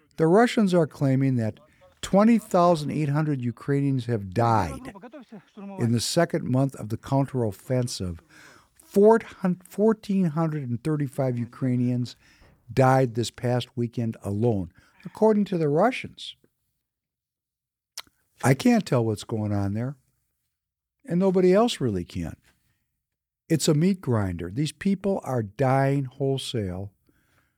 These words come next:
We're sitting in our cozy air-conditioned homes, watching it on television. This is a little different than some of the other home viewing opportunities we've had over the last fifty years.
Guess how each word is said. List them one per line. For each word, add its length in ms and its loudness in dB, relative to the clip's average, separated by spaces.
We're 200 0
sitting 400 -2
in 80 2
our 320 0
cozy 440 4
air-conditioned 680 0
homes, 500 -4
watching 480 0
it 80 -4
on 180 -4
television. 720 -4
This 200 0
is 120 0
a 60 0
little 280 4
different 560 0
than 120 -4
some 200 -2
of 140 -2
the 200 -4
other 440 2
home 340 4
viewing 420 4
opportunities 720 -2
we've 160 -4
had 240 -2
over 160 -2
the 100 -2
last 380 -2
fifty 300 -4
years. 520 -4